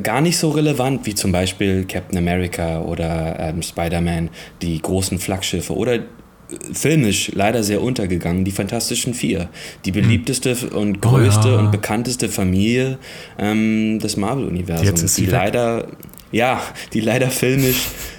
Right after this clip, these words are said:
Speaker 1: immer irgendwie ins Klo gegriffen haben.
Speaker 3: Oh, das war einer meiner ersten Raubkopien, so selber. <laughs> Damals. Ist ja verjährt.
Speaker 1: Ja, ja, bestimmt, bestimmt.
Speaker 3: <laughs> So, bestimmt schon über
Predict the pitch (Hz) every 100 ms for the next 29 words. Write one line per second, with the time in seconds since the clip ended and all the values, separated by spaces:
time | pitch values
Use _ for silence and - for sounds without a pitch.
0 | - - 139 151 139 139 139 139 127 143
1 | 139 123 123 117 117 131 131 104 101 90
2 | 90 90 85 87 85 - - - - -
3 | - - 101 113 113 - 101 110 113 107
4 | 98 - 95 104 - 110 - 107 98 -
5 | - - 95 95 104 101 - - - -
6 | 254 - 247 - - - - 123 - 98
7 | 101 101 98 - - - - - - -
8 | - - - 92 - 90 92 90 87 -
9 | - - - - - - - - - 95
10 | 92 87 87 87 85 90 90 104 123 120
11 | 110 95 92 - 92 87 - - - 147
12 | - 90 - 165 151 127 143 160 92 -
13 | 107 107 - 113 113 98